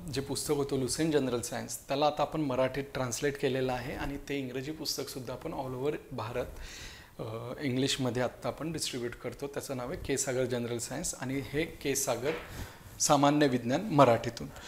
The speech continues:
दोन हजार राज्यसेवा पूर्व परीक्षा तेवीस जानेवारी दोन हजार बावीस, तेवीसपैकी तेवीस पुस्तक, अ, प्रश्नांचा इथे तुम्हाला रेफरन्स मिळेल. तसेच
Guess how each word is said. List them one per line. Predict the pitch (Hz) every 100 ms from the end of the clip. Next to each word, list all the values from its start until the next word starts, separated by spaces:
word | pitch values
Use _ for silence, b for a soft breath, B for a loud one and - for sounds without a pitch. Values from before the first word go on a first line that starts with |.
| B B B
दोन | 143 165
हजार | 165 151 165 170 170 - 151
राज्यसेवा | 143 139 165 175
पूर्व | 175 165 160
परीक्षा | 160 151 143 156
तेवीस | 156 - 147 156 180 151
जानेवारी | 151 143 143 139 139 170 - B B -
दोन | 156 151
हजार | 135 143
बावीस, | 139 131 143 180 -
तेवीसपैकी | 165 165 - 151 147
तेवीस | 147 143 143 - - - -
पुस्तक, | 160 151 - 139 139
अ, | 139
प्रश्नांचा | 131 120 - 131 131 143
इथे | 127 139
तुम्हाला | 135 131 127
रेफरन्स | 123 110 135 127 131
मिळेल. | 123 - 151
तसेच | - 165